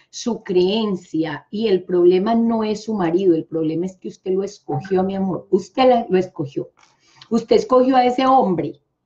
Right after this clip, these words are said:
y ese hombre lo escogió usted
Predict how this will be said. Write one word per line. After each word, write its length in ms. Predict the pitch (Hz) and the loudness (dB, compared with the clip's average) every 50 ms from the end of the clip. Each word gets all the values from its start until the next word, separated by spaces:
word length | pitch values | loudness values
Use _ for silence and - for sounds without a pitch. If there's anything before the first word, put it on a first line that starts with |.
| _ _ _ _ - - - - | _ _ _ _ -20 -20 -20 -12
y 160 | - 214 247 254 | -4 0 2 4
ese 280 | 254 247 262 302 302 | 4 4 4 2 4
hombre 760 | 320 320 339 349 339 330 302 320 302 294 294 294 294 - - _ _ _ _ _ _ _ _ _ _ _ _ _ _ _ _ _ - | 4 6 6 6 4 4 2 2 2 2 2 2 -2 -6 -12 _ _ _ _ _ _ _ _ _ _ _ _ _ _ _ _ _ -8
lo 80 | 214 240 | -6 -6
escogió 440 | 220 - - 226 220 220 220 220 | -6 -6 -6 -6 -6 -6 -6 -8
usted 600 | 226 - - _ - 277 294 311 302 302 330 320 | -10 -12 -12 _ -4 -4 -2 0 0 -2 -2 -4